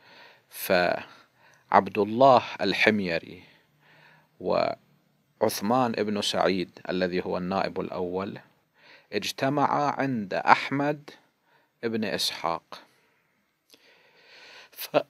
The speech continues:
فغمزني أحمد ابن إسحاق أن أسأله عن الخلف، أشار إليه. الغمز قد يكون بالعين وقد يكون باليد،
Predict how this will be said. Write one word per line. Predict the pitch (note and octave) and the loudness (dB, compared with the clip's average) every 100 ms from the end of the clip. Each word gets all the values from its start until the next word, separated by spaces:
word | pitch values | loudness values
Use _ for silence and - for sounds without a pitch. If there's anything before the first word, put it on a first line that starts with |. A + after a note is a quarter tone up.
| - | -4
فغمزني | - A#2 A#2+ C#3 F3+ D#3 D3+ C#3+ C#3 C3 | 2 6 6 6 6 6 6 4 2 2
أحمد | C#3 - C#3 C3 B2 - - - | 2 0 -2 -4 -4 -16 -20 -10
ابن | A#2+ A#2+ B2+ G#2 | -6 -4 -2 -2
إسحاق | - - G2+ G#2+ - - G#2+ | -4 -2 2 2 2 -2 -2
أن | G#2+ | 0
أسأله | G#2+ - - C#3 C3 B2 B2+ A#2+ | 0 -2 0 4 4 2 0 -2
عن | G#2 G2+ | -2 -2
الخلف، | F#2 - - G#2 F2 - - - - - - - _ _ _ _ _ _ _ - - _ _ _ _ _ _ _ _ _ - | -4 0 4 4 4 0 -6 -10 -10 -12 -16 -20 _ _ _ _ _ _ _ -20 -20 _ _ _ _ _ _ _ _ _ -2
أشار | G2+ - A#2 G#2 F2+ | 2 6 8 8 8
إليه. | - D2 B1 A1+ - - - - _ _ _ _ _ _ _ _ | 2 -2 -6 -8 -10 -14 -16 -20 _ _ _ _ _ _ _ _
الغمز | F#2 G2 A2 C3 C3 | -4 0 2 2 0
قد | - A2+ G2+ | -2 -2 0
يكون | F#2+ - A2 | -2 -4 -4
بالعين | F#2 F2 - A2+ C3 C3+ C3 - - | -2 -2 0 -2 -2 -8 -12 -18 -10
وقد | - A2 A2 | -6 -6 -2
يكون | G2+ - C3+ B2+ | -2 -2 -6 -2
باليد، | F#2+ E2 F#2 E2 E2 | -2 -2 -2 -2 -4